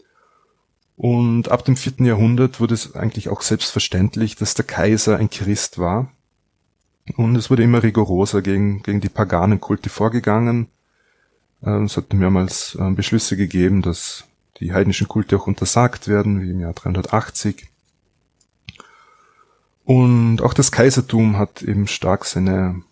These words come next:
seine Legitimität aus der, aus der christlichen Religion empfangen. Und das Kaisertum war auch eng verknüpft mit der christlich-orthodoxen Kirche. Vielleicht etwas zur Kirchenstruktur.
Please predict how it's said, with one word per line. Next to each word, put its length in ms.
seine 260
Legitimität 1160
aus 340
der, 380
aus 140
der 80
christlichen 720
Religion 720
empfangen. 680
Und 300
das 120
Kaisertum 420
war 80
auch 80
eng 220
verknüpft 680
mit 300
der 340
christlich-orthodoxen 1300
Kirche. 480
Vielleicht 320
etwas 320
zur 300
Kirchenstruktur. 1200